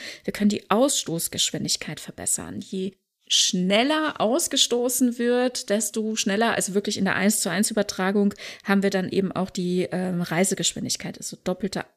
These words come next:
Ausstoßgeschwindigkeit ist doppelte Reisegeschwindigkeit. Das wäre ein Punkt. Aber wie man das umsetzen kann, ist halt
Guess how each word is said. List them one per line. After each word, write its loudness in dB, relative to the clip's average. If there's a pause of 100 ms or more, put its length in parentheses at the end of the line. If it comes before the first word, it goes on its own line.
Ausstoßgeschwindigkeit 2
ist -8
doppelte -8
Reisegeschwindigkeit. -2
Das -2
wäre 2
ein -6
Punkt. -8 (300)
Aber 2
wie 6
man 4
das 4
umsetzen 4
kann, 0
ist 0
halt 0